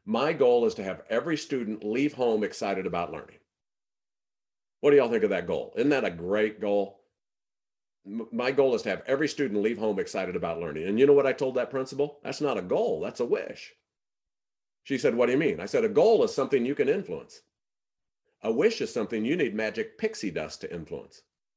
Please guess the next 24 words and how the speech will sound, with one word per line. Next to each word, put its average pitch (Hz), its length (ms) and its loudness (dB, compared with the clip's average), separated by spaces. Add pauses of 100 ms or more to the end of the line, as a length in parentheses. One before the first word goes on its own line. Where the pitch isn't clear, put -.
(800)
She 127 160 -4
said, 117 180 2
"I 113 100 4
don't 110 160 2
understand." 110 460 0
I 104 80 -4
go, 110 80 0
"How 156 160 0
do 196 100 4
kids 156 260 -2
walk 135 220 0
into 127 160 -2
the 107 80 -4
best 117 240 -4
teacher 120 240 -6
in 107 80 0
your 104 100 0
school's 98 360 -2
classroom?" 90 540 -6
She 113 160 -10
said, 104 200 2
"Excited 113 500 0
about 107 220 0
learning." 80 300 -6